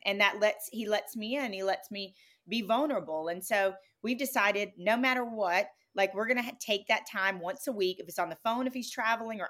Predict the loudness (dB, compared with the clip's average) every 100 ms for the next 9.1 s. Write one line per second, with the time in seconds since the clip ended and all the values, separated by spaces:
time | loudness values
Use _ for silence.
0 | -2 -2 0 0 0 -2 -6 -8 -12 -12
1 | -10 0 0 0 -6 -8 -8 -12 -6 0
2 | 2 2 0 -2 0 0 0 -2 -4 -6
3 | -2 -4 -4 -4 -4 -4 -4 -6 -6 -10
4 | -6 -4 -2 -2 -2 -4 2 2 2 -2
5 | _ _ _ -20 -6 0 4 4 4 2
6 | 2 2 0 0 -6 -6 2 4 4 2
7 | -2 -4 -4 -4 -6 -6 -6 -8 -10 -2
8 | 0 0 -2 -6 _ _ _ 2 4 4
9 | 2